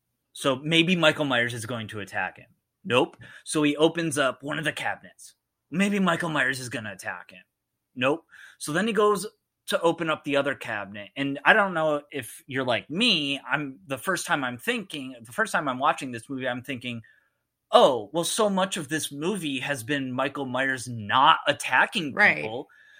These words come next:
Speaker 1: Maybe he's not going," and then he opens the door and boom, f-, Michael Myers up, up against the wall, lifted up, stabbed,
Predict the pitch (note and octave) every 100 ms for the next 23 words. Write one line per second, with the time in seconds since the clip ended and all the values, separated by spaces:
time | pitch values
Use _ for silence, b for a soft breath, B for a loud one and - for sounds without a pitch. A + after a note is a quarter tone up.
0 | b b D#3 F#3+ D#4 D#4 E4+ D#4 D4 A#3
1 | A#3+ B3 B3 B3 A#3+ A#3+ F#3 F#3 F#3+ F3+
2 | F3+ E3+ D3 E3 F3 C#3+ B2 - A#3 F3
3 | A#2+ _ - - F3+ F#3+ G#3 F3 F#3 D3
4 | C3+ A#2+ B2 - _ - - - - A3
5 | F#3+ E3 - B2+ B2+ B2+ D#3 A#3 B3 F#3+
6 | D3+ B2 B2 - - A3 F#3 D3 D#3